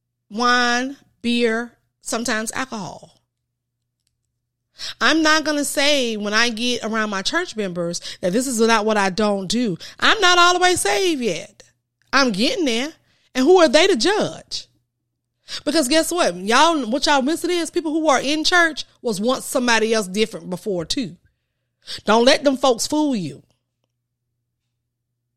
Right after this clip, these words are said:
See, that's the problem. Y'all get up in these churches, and, and, and, and I did it too,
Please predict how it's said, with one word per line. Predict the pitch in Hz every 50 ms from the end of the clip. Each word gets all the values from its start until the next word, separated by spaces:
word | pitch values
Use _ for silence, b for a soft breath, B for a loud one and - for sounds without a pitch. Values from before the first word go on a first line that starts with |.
| _ _ _ B B B
See, | B - 269
that's | 240 247 285 302
the | - 214
problem. | - 320 294 269 247 220 196 175 180
Y'all | 196 214 226
get | 214 247 269
up | 302 302
in | 311 262
these | 254 226 - -
churches, | - 285 277 269 - 180 165 175
and, | - - - 277 262 220
and, | 220 247 247
and, | 240 240 233
and | 214 214 220
I | 214 208 214
did | 262 247 277 262 247
it | 285 254
too, | - 233 208 202 214 233